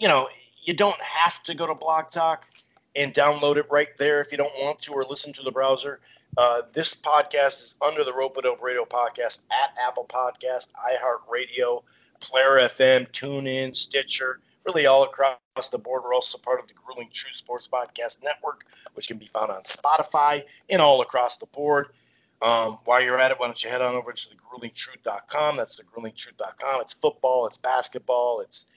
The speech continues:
it's baseball, it's boxing, it's everything in between. And one more thing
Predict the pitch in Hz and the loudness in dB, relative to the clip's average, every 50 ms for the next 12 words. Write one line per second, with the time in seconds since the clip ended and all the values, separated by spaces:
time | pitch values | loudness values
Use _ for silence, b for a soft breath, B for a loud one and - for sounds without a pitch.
0 | b b b - - - - - 127 135 131 - - - 120 120 117 104 - - | b b b -12 -12 -4 0 0 0 2 2 0 0 0 0 0 0 -2 -4 -4
1 | - 117 127 131 123 - - 123 113 110 107 - 107 101 - 104 - - 127 127 | -2 0 2 2 2 0 -4 -6 -8 -8 -6 -4 -4 -4 -4 -6 -6 -6 -6 -4
2 | 123 120 113 110 - - - 151 151 147 143 135 127 b b b b b b b | -4 -6 -8 -10 -14 -14 -8 -4 -4 -2 -2 -4 -6 b b b b b b b
3 | b b _ - 131 135 131 131 123 127 143 156 170 175 170 165 156 151 143 151 | b b _ 2 4 4 4 2 -4 -6 -2 0 0 0 0 -2 -4 -4 -4 -2
4 | 156 151 151 143 139 135 123 _ _ - 135 123 - - - - - 147 139 127 | 0 0 0 0 0 -2 -6 _ _ -16 -16 -16 -16 -18 -20 -6 -2 0 0 0
5 | 113 | -2